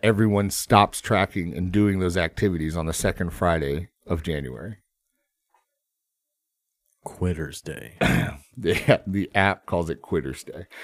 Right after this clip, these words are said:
Speaker 1: Forty-three percent
Speaker 2: Hmm.
Speaker 1: of people expect to give up on their goals by February, which explains the relatively high quitting rate in January.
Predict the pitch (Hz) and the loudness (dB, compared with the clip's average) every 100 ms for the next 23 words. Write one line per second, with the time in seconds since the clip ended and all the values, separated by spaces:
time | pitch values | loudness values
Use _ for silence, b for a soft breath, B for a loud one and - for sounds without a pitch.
0 | B B - 113 123 - 107 104 - 98 | B B 4 6 6 2 2 2 0 -4
1 | - 95 90 - 95 98 - - 82 - | -2 -2 -2 -4 -2 -4 -4 -6 -6 -6
2 | 85 95 98 98 87 92 87 80 78 78 | -2 2 4 2 2 -2 -2 -2 -4 -2
3 | - 73 - 101 92 98 92 90 87 90 | -4 -6 -2 -2 0 0 0 0 -2 -4
4 | 82 80 78 - - 107 98 92 85 95 | -6 -8 -10 -8 0 0 0 -2 0 0
5 | 98 - 90 82 87 85 - 120 107 104 | 0 -2 -4 -2 -2 -4 -4 -2 0 0
6 | 92 90 92 - 90 85 82 85 78 71 | 0 -2 -2 -4 -4 -4 -4 -6 -6 -6
7 | 57 50 76 | -10 -14 -20